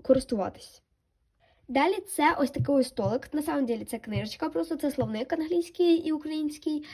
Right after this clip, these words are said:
Ось, але усе ж таки я вирішила його використовувати як, о,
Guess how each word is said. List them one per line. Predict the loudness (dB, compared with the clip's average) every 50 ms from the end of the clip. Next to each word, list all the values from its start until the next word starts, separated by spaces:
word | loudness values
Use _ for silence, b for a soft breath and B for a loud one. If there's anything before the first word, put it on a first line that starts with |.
| B B B B
Ось, | -8 -6 -6 -6 -6 -2
але | 0 2 4 4 4 2 2 2 4 4
усе | 2 2 0 -2
ж | -4 -4
таки | -2 0 0
я | 2 2 2
вирішила | 2 2 2 0 -2 -2 -2 -2
його | 0 0 2 2 0
використовувати | 0 -2 -6 -6 -8 -8 -6 -2 0 0 2 2 0 -2 -2 -2 -2
як, | 0 0 0 0 -2 -2 -2
о, | -2 0 0 -2 -2 -4 -6 -8